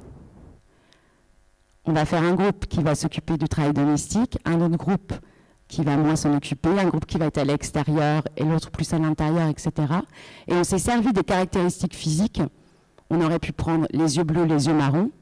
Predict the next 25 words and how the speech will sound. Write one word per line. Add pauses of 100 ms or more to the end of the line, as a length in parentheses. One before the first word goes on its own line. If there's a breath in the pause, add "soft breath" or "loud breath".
(160)
et
dire, « (400 soft breath)
Bon,
les
yeux
bleus,
c'est
vous
qui
faites
le
ménage. » (880 loud breath)
Ou
on
aurait
pu
dire, (300)
euh, «
Les
grandes
oreilles, (140)
euh,
c'est
vous
qui